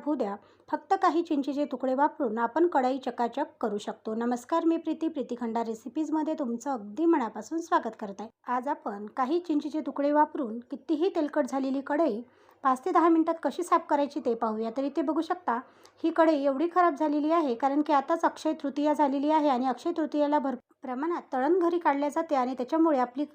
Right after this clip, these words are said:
कोणतीही कढई असू द्या, खूप अशी खराब होते. आपल्याला ही कढई गॅसवर अशी ठेवून घ्यायची आहे आणि नंतर याच्यामध्ये पूर्णतः कढईभर असं पाणी ठेवायचं आहे.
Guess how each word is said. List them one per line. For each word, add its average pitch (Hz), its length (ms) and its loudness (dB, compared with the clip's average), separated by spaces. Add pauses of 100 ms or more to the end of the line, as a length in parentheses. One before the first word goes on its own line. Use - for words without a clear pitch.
(100)
कोणतीही 294 400 2
कढई 285 280 4
असू 277 220 -2
द्या, 254 160 0 (100)
खूप 330 220 -2
अशी 247 180 -4
खराब 240 280 0
होते. 202 280 -10 (120)
आपल्याला 294 400 -4
ही 247 200 -4
कढई 294 460 0
गॅसवर 254 440 0 (440)
अशी 339 160 -2
ठेवून 349 300 6
घ्यायची 233 340 2
आहे 214 280 -6
आणि 254 240 -6
नंतर 294 320 2
याच्यामध्ये 247 520 0
पूर्णतः 269 600 0 (640)
कढईभर 320 460 4
असं 277 300 0
पाणी 233 280 4
ठेवायचं 214 440 -8
आहे. 220 200 -10